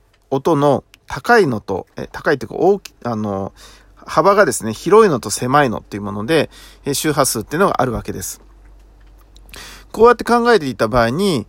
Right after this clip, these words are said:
例えばその人間には聞こえない音を、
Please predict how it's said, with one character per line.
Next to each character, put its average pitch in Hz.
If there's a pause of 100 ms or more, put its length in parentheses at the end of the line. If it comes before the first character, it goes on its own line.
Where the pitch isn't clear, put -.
(300)
例 233
え 208
ば 131
そ -
の 127
人 202
間 220
に 240
は 151
聞 -
こ 226
え 254
な 262
い 147 (140)
音 135
を、 143